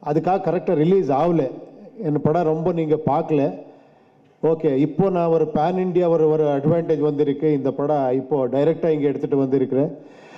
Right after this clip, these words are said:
And also I should thank actually, ஏன்னா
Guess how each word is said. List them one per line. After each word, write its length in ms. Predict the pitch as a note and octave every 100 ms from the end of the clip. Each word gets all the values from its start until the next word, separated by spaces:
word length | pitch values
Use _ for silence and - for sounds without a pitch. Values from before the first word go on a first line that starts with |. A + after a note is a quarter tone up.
| - - D3
And 120 | D3+ D3+
also 280 | F#3 F#3 G3+ G#3+ A3 - - - _ _ -
I 20 | D3+
should 180 | D#3+ D#3+ -
thank 260 | D#3 F3 E3
actually, 300 | D#3+ D#3+ E3 E3+ D#3 C#3+
ஏன்னா 180 | C#3+